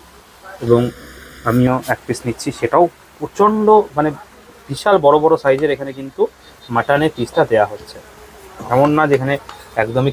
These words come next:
কনজুসি করা হচ্ছে। আর গ্রেভিটা দেখে তোমরা বুঝতেই পারছো যে কি সুন্দর একটা কালার এসছে কিন্তু গ্রেভির।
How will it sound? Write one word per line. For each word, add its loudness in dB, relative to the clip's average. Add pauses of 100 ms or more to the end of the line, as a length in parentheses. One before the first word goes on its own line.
কনজুসি 0
করা 4
হচ্ছে। 0 (420)
আর 4 (160)
গ্রেভিটা 0
দেখে 0 (140)
তোমরা 2
বুঝতেই -6
পারছো -2 (500)
যে 2 (160)
কি -4 (120)
সুন্দর 0
একটা -6
কালার 2
এসছে -8
কিন্তু -6 (100)
গ্রেভির। -4